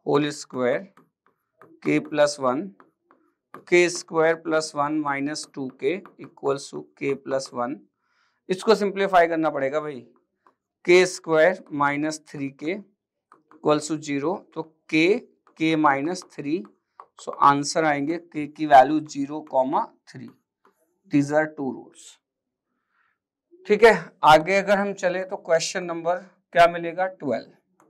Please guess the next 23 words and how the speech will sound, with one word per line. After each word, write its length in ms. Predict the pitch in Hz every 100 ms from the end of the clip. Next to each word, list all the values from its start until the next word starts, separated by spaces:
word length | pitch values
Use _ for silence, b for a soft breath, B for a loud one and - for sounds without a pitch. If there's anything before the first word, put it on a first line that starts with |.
| _ _ _ _ _ -
ट्वेल्थ 360 | 165 170 170 -
क्वेश्चन 340 | 175 160 175
में 160 | 175 170
क्या 160 | 165 151
दिया, 240 | 151 151
देखो, 340 | 143 131 - _ _ _ _ _ b b
the 100 | - - 175
equation 580 | 180 180 170 196 185 208 - _ _ -
टू 160 | 185 180
एक्स 260 | 180 - 175 -
स्क्वायर 400 | - 165 170 175
माइनस 500 | 160 156 160 165 -
सिक्स 280 | 165 156 -
एक्स 280 | 175 - - -
plus 200 | 160 160 - -
p 120 | 170 147 - _ _ _ _ _ _
equals 480 | 156 156 165 156 156
to 80 | 147
zero, 280 | 139 135 160 175
quadratic 500 | 170 160 170 160 160
equation 520 | 160 151 143 165 190 - _ _ _ _ -
has 640 | - 160 143 175 - - - _ _ _ _ _ _ _ _ _ _ _ _ -
real 580 | 147 156 175 170 165